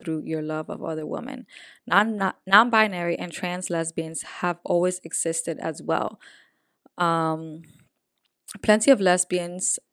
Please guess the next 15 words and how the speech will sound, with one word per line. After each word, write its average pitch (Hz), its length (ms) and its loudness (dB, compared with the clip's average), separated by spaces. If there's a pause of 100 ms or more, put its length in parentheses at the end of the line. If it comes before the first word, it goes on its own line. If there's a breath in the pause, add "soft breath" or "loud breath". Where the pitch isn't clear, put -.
(160)
feel 180 440 0
alienated 160 720 -2
for 160 320 -4 (340)
being 180 260 0
lesbians 160 680 -6
and 165 160 -8
are 160 200 -4
gender 165 360 -6
non-conforming. 165 1000 -10 (580 loud breath)
Lesbian 185 360 0
is 165 140 -6
not 165 220 -4
a 165 60 0
dirty 160 340 -2
word. 160 480 -2